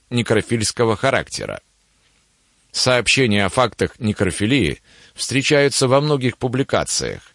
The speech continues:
особенно в криминологической литературе о половых извращениях. Самое полное собрание этих фактов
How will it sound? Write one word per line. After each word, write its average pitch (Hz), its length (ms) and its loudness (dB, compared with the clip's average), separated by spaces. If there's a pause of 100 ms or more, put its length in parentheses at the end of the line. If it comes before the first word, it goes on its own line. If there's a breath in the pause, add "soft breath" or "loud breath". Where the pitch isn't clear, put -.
(240 soft breath)
особенно 135 560 0
в 104 100 -8
криминологической 135 1080 0
литературе 127 760 2
о 104 120 0
половых 113 560 2
извращениях. 98 1000 -2
Самое 104 440 2
полное 95 420 2
собрание 92 600 2
этих 78 260 -6
фактов - 500 -2